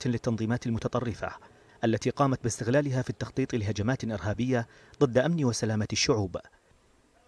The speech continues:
التدفق غير المحدود للمعلومات والبيانات التي يمكن أن تستخدم في تنفيذ تلك الهجمات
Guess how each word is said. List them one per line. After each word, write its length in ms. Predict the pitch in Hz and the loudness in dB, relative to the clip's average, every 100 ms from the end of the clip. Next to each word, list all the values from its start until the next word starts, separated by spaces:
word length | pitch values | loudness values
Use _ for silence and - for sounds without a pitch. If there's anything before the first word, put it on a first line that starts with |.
| _ _ | _ _
التدفق 540 | 131 - 160 - - 135 | 2 4 0 0 2 4
غير 240 | 117 139 | 4 4
المحدود 420 | 113 110 120 127 | 2 0 2 2
للمعلومات 500 | 113 107 104 110 127 | 2 0 0 0 0
والبيانات 600 | 123 110 104 107 131 - 131 | 0 0 0 0 0 0 0
التي 300 | 113 - 123 | -2 0 0
يمكن 340 | 143 135 123 | 0 -2 -2
أن 80 | 107 | -2
تستخدم 440 | 104 - - 131 | -4 -4 -2 -2
في 140 | 120 117 | 0 -2
تنفيذ 380 | 110 95 127 107 | -2 -2 -4 -4
تلك 240 | 123 - | -4 -4
الهجمات 480 | 98 104 107 135 | -2 -2 0 0